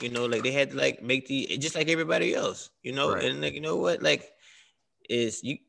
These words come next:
Speaker 1: you, it's a lot to process, and this dude, like, maybe,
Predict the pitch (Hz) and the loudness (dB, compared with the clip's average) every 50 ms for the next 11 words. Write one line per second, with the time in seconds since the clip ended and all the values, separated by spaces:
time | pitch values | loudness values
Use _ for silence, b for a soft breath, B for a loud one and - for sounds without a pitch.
0 | _ _ - 120 135 - - 120 143 151 - 151 143 131 127 - 156 170 - - | _ _ -8 -8 -8 -6 -2 -2 -2 0 2 2 2 4 4 4 2 2 -2 -6
1 | 120 - - 143 - - - - - 139 135 131 131 131 - - 131 123 120 117 | -8 -4 0 0 0 0 -2 -4 -4 -2 -2 -2 -2 -2 -4 -6 -6 -6 -4 -4
2 | 127 156 175 165 156 151 - - - 120 120 117 98 - - b b b b _ | -6 -6 -6 -4 -6 -6 -6 -2 0 0 0 0 -2 -4 -16 b b b b _
3 | _ _ _ _ _ _ _ _ _ _ _ _ _ _ - 131 135 143 - | _ _ _ _ _ _ _ _ _ _ _ _ _ _ -6 -4 -4 -4 -4